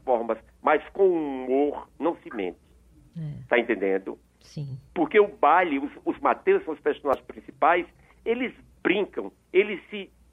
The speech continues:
Speaker 1: desmontam no humor deles mesmos, eles estão brincando com eles e brincando com as pessoas. E
Speaker 2: Uhum.
Speaker 1: isso é muito incrível. Minha neta de dois anos, dois anos, ela ri, ri,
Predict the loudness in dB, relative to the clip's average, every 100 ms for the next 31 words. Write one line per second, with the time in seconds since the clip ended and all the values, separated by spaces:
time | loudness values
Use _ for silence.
0 | _ -10 -8 -4 4 6 6 4 -2 0
1 | -2 4 6 6 2 -2 -2 -6 -2 0
2 | -2 -4 -8 -6 -6 -4 -2 -4 -2 -2
3 | -4 -6 0 0 0 -4 -4 -4 -2 -2
4 | -2 -6 -6 -8 -8 _ -4 -2 -2 -6
5 | _ _ _ -6 -4 -2 -2 -2 -8 -20
6 | -20 -16 -6 -6 -4 -6 -2 -2 -2 -10
7 | -16 -14 -18 -14 -6 0 2 4 2 0
8 | -6 -8 -2 6 6 6 2 -2 0 4
9 | 4 2 -4 -4 -2 -6 _ _ -16 -2
10 | 2 2 0 -6 -6 -6 -8 -4 -4